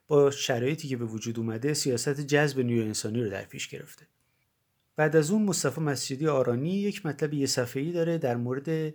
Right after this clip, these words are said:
اخراج کارگران از نگاه قانون و اینکه قانون چی میگه تو این وضعیت. گفتگو با مدیر کل حمایت از مشاغل و بیمهٔ بیکاری وزارت تعاون، کار و رفاه اجتماعی مطلب بعدی این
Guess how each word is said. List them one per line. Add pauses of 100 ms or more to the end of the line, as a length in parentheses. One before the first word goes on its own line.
(120)
اخراج
کارگران (220)
از
نگاه
قانون
و
اینکه
قانون
چی
میگه (360)
تو
این
وضعیت. (680)
گفتگو
با
مدیر
کل
حمایت
از
مشاغل
و
بیمهٔ
بیکاری
وزارت
تعاون،
کار
و
رفاه
اجتماعی (280)
مطلب
بعدی
این